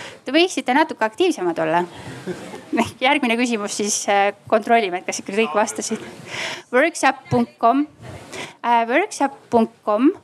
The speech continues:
seal on selline lahter, kuhu tuleb panna pension ja siis alajaotus tasks, kust leiate selle küsimuse, küsimus kaks, et kerite alla.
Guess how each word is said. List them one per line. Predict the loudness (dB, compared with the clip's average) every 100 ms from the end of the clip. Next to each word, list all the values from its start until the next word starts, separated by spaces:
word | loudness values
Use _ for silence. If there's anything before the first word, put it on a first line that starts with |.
| -14
seal | -12 -2 2 2
on | 0 -2
selline | -4 -2 0 0 2
lahter, | 2 2 0 0 2 2 -2 -10
kuhu | 0 2
tuleb | 2 0
panna | 0 -2 -2
pension | 0 2 2 4 4 2 -10 -18 -16 -16 -10 2
ja | 4
siis | 4 4 2 2 0 -2
alajaotus | 0 2 2 2 0 -2 -6 -8
tasks, | -8 2 2 2 -2 -8 -8 -10 -12 -16 -16 -16 -16 -18
kust | -2 -2 0
leiate | 0 2 2 2 0 0
selle | -2 -2
küsimuse, | 0 2 2 -2 -8
küsimus | 0 2 4 0 -2
kaks, | 0 0 0 -4 -4 -4
et | -6 -6 -10 -12
kerite | -2 -2 0 2
alla. | 2 2 -2